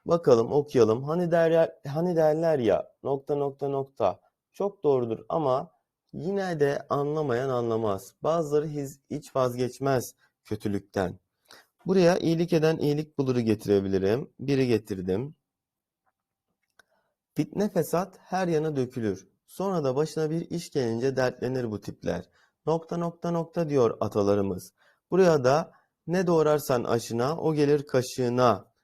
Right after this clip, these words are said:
e, diyebilirim. Veya eden bulur, inleyen ölür diyebilirim.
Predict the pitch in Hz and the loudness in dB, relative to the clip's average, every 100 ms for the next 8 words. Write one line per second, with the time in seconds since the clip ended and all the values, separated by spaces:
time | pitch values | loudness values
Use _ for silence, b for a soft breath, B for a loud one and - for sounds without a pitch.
0 | _ _ - 101 110 107 98 98 95 98 | _ _ -10 -4 2 2 2 0 -2 -2
1 | 143 - _ _ 135 147 135 139 - - | -6 -14 _ _ 2 6 8 6 2 -4
2 | 131 156 151 135 147 156 - 127 131 135 | 0 2 2 0 -2 -4 -4 -4 0 0
3 | 143 151 - 117 120 117 - _ _ - | 0 -2 -4 -4 -2 -2 -4 _ _ -16
4 | 98 98 95 92 90 104 135 180 | -6 -4 -4 -4 -2 -2 -2 -8